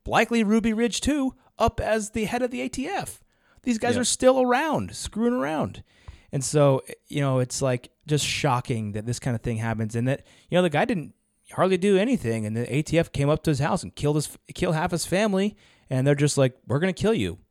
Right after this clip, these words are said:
Speaker 1: over not showing up for your court date." And that's what it's gonna be. So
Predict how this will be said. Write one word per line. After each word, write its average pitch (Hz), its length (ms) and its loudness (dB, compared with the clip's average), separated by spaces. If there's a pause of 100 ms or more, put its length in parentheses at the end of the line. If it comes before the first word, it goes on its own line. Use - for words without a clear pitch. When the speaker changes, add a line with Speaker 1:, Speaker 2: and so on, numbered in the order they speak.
(120)
Speaker 1:
over 127 260 0
not 135 220 -2
showing 147 240 2
up 143 80 -2
for 143 140 0
your 135 100 2
court - 300 0
date." 90 240 -10 (640)
And 113 300 -4
that's 123 180 -2
what 127 60 0
it's 117 100 -2
gonna 117 180 -2
be. 110 300 -2 (640)
So 104 460 -2